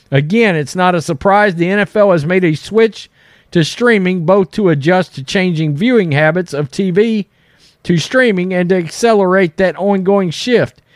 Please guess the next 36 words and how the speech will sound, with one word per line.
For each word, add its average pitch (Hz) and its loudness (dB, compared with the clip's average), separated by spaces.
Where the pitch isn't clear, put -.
It 156 2
also 202 0
helps 190 0
to 185 -8
get 180 -2
paid 196 2
roughly 185 0
one 185 -2
billion 185 0
dollars 175 2
to 208 -8
use 220 0
it. 104 -4
The 139 0
real 196 4
question 226 -2
is 160 0
whether 196 2
streaming 214 -2
will 185 0
ever 214 2
generate 190 0
viewership 165 0
that 175 0
the 196 2
various 208 0
three-letter 220 2
networks 185 0
realized 190 2
over 190 2
the 185 2
p-, - -10
past 220 0
decade 185 0
on 190 0
Thursdays. 151 0